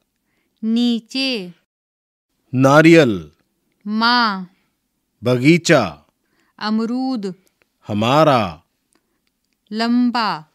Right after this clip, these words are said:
Speaker 2: नीम,
Speaker 1: नया,
Speaker 2: आम,
Speaker 1: फूल,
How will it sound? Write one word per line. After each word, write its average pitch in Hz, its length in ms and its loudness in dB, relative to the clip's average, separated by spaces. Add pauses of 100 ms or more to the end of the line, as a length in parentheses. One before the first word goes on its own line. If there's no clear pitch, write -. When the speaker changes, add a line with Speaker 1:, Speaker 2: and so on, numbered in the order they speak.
(360)
Speaker 2:
नीम, 147 540 6 (840)
Speaker 1:
नया, 220 420 -4 (880)
Speaker 2:
आम, 143 500 2 (880)
Speaker 1:
फूल, 269 640 -6